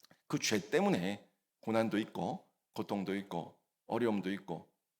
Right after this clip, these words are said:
하나님의 채찍도 있지만, 아, 맞는 것에 집중하지 마시고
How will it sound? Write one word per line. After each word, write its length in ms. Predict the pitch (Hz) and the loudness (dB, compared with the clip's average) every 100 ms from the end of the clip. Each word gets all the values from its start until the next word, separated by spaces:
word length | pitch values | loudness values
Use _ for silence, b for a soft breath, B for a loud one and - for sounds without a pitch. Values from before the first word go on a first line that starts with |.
| _ _ _ _ | _ _ _ _
하나님의 380 | - 117 101 - | -2 0 0 -2
채찍도 520 | - 180 - - 92 | -4 -2 -2 -2 -2
있지만, 460 | 87 - 87 95 80 _ _ _ _ _ _ _ - | -2 -2 0 -2 -2 _ _ _ _ _ _ _ -20
아, 60 | - - - - _ _ _ _ _ | -20 -20 -20 -20 _ _ _ _ _
맞는 440 | - 85 101 110 120 | -2 2 2 2 2
것에 520 | 104 - 92 85 80 _ _ _ _ _ _ _ _ _ _ _ - | 0 0 -2 -2 -6 _ _ _ _ _ _ _ _ _ _ _ -12
집중하지 520 | 90 - 101 85 87 | -8 -2 0 0 -2
마시고 460 | 76 - 90 - | -4 -6 -6 -12